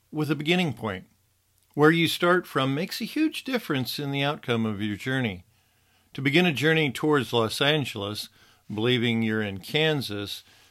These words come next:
when in reality you're in New York, will not have the expected outcome. You'll get halfway there thinking you should be arriving,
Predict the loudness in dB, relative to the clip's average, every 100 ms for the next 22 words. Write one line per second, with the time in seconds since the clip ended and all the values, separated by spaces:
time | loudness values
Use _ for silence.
0 | _ _ -4 -2 -2 -4 -6 0 8 10
1 | 10 6 4 2 2 2 2 4 4 0
2 | -4 _ -20 -20 _ -4 0 6 6 6
3 | 2 0 -2 -4 -6 -6 -6 -6 0 4
4 | 2 2 -2 -2 -8 -20 _ _ _ -10
5 | -6 0 0 4 2 2 0 2 4 2
6 | 2 -2 -4 -4 -2 -2 0 0 4 6
7 | 10 10 10 6 4